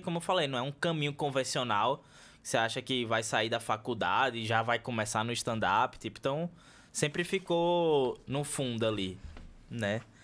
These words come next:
E aí, quando deu esse estopim aí de, de trabalho na quarentena, na pandemia, eu tava até conversando com uns amigos no, no online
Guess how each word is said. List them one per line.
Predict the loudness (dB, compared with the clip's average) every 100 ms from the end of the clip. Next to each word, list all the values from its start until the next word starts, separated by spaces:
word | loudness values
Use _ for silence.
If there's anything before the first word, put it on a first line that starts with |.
| -20 -20 -20 -6
E | 0
aí, | 0
quando | 0 -4 -2 0
deu | 2 4 4
esse | 2 -2
estopim | 0 0 0 -2 0
aí | 0 0
de, | 0 -2
de | -2
trabalho | -2 0 0 2 2 2 -2 -6 -18 -20 _
na | -4
quarentena, | 0 0 0 -2 -2 -2 -2 -6 -10 -8
na | -6
pandemia, | -2 0 0 0 0 -2 -8 -20 -20 -20 -20 -20 -16 -12 -4
eu | 0 2 4 4 4 4 2 2 -2 -10 -18 -18 -20 -16 0
tava | 0 2
até | 0
conversando | -2 0 0 2 0 0
com | -2 -2 0
uns | 0 0
amigos | 0 2 0 0 0 -2
no, | -2 -2 -2 0 0 -2 -2
no | -2 -2 0 0 -2 -2
online | -2 0 2 2 0 -4